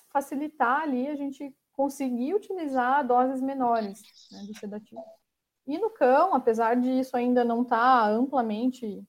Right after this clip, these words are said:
divulgado, e a gente, pelo menos que eu conheça, não tem estudo a respeito disso, mas eu utilizo no cão também.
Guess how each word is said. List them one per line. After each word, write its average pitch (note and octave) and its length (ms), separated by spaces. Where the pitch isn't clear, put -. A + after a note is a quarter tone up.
divulgado, G#3 1040
e G3 500
a - 80
gente, G#3+ 340
pelo A3+ 180
menos A#3 280
que - 80
eu A#3 40
conheça, A#3+ 480
não A3 160
tem A#3+ 400
estudo C4+ 420
a - 20
respeito A3 480
disso, C4+ 360
mas C4 220
eu C4+ 100
utilizo D4+ 380
no E4+ 80
cão D#4 260
também. A3+ 320